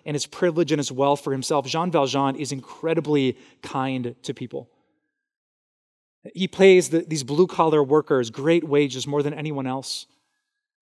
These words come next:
Uh, he blesses his, he actually lives with almost nothing. He just gives away his wealth. He sees a poor person, he helps them. He goes to church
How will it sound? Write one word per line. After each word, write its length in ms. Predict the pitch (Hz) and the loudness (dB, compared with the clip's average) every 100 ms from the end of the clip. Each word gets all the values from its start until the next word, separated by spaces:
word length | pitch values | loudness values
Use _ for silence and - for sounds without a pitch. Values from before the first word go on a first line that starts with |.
| _ _ _ - | _ _ _ -10
Uh, 80 | 147 | -4
he 140 | 139 | -2
blesses 420 | 151 180 190 170 | 2 2 2 0
his, 140 | 180 - | -2 -2
he 260 | 190 180 | -2 2
actually 200 | 233 226 | 2 2
lives 380 | 170 160 196 139 | 2 4 4 4
with 180 | 143 175 | -2 -2
almost 380 | 185 175 170 156 | 0 0 -2 -2
nothing. 380 | 151 170 135 | -2 -2 -4
He 80 | 120 | -6
just 220 | 160 135 | -6 -8
gives 260 | 123 220 190 | -2 0 2
away 220 | 175 175 | 2 2
his 180 | 160 156 | 2 -4
wealth. 240 | 135 143 | -4 -4
He 120 | - 156 | -4 -6
sees 200 | 220 185 | -4 -4
a 60 | |
poor 200 | - 180 | 0 0
person, 460 | 175 175 - 160 139 - _ | 0 -4 -4 -6 -8 -14 _
he 140 | - 127 | -12 -8
helps 320 | 135 156 - | -6 -6 -8
them. 180 | 113 123 | -10 -10
He 240 | 170 170 | -6 0
goes 160 | 180 202 | 2 2
to 80 | 156 | -4
church 400 | - 165 131 | -2 -2 -2